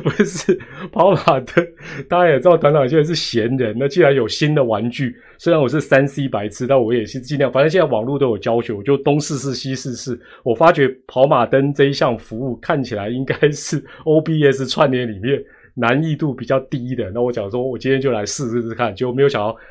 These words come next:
还可以派上用场，那就，呃，就是这样。那，那我原本是想要，譬如说也搞一些什么图卡啦什么，但后来发觉，呃，就再，再一步一步增加了哈。所以今天第一个话题谈停赛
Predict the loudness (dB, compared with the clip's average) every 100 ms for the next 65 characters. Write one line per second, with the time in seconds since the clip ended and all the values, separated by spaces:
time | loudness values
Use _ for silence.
0 | -2 0 0 2 2 4 2 2 0 -2
1 | -10 -10 -6 -6 -2 -2 -2 -4 -12 -18
2 | -18 -16 -10 -8 -8 -10 -14 _ -20 -20
3 | _ -6 -2 0 2 2 2 -2 -4 2
4 | 2 4 4 6 6 4 0 -6 -2 -2
5 | 0 2 4 2 0 0 2 0 0 -2
6 | -2 -2 -2 -4 -6 -6 -6 -4 -4 -4
7 | -4 -6 -6 -6 -2 0 2 2 0 -2
8 | -2 -2 -4 -20 -20 -18 -10 -8 -8 -8
9 | -6 -4 -2 2 2 2 -4 -2 -2 0
10 | -2 -2 -2 -2 -2 -6 -8 -10 _ -6
11 | -4 2 2 2 -2 0 0 0 0 0
12 | -2 -12 -8 -6 -4 -6 -6 -6 -8 -4
13 | -6 -6